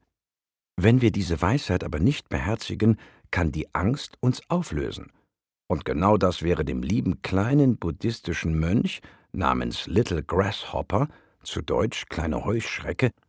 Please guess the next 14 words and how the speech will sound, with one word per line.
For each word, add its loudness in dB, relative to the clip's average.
in 8
einer 4
alten 0
Kung-Fu-Fernsehserie -2
beinahe 2
zugestoßen. -10
Bevor 2
ich -4
Mönch -2
wurde, -2
verfolgte -2
ich -8
diese -4
Serie 2